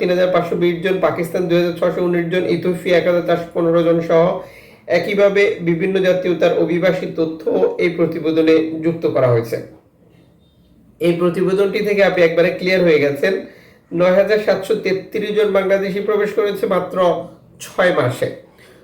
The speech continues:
দুই হাজার বাইশ সালে বাংলাদেশি অবৈধভাবে ইতালিতে প্রবেশের পরিসংখ্যান ছিল বারো হাজার plus। দুই হাজার তেইশ সালে বাংলাদেশি প্রবেশের সংখ্যা ছিল চোদ্দ হাজার plus। দুই হাজার চব্বিশ সালে এই পরিসংখ্যান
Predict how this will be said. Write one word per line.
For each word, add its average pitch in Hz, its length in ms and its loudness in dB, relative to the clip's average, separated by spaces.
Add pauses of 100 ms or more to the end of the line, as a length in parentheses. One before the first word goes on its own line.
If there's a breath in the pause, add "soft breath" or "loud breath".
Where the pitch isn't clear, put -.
(140)
দুই 180 200 0
হাজার 202 260 2
বাইশ 180 220 0
সালে 202 160 0 (100)
বাংলাদেশি 180 440 -2
অবৈধভাবে 190 680 0
ইতালিতে 185 420 -2
প্রবেশের 185 420 -2
পরিসংখ্যান 180 560 0
ছিল - 100 -2 (120)
বারো 160 200 4
হাজার 175 260 0
plus। 196 200 0 (540 soft breath)
দুই 175 220 0
হাজার 190 260 2 (440)
তেইশ 190 280 -2
সালে 202 240 2 (200)
বাংলাদেশি 170 460 2 (140)
প্রবেশের 175 400 0
সংখ্যা 180 300 0
ছিল - 100 -2 (140)
চোদ্দ 170 180 -2 (120)
হাজার 175 240 2
plus। 190 200 0 (540 soft breath)
দুই 175 160 0
হাজার 190 180 -2 (140)
চব্বিশ 185 380 -2
সালে 202 240 2 (220)
এই 175 140 0
পরিসংখ্যান 175 500 0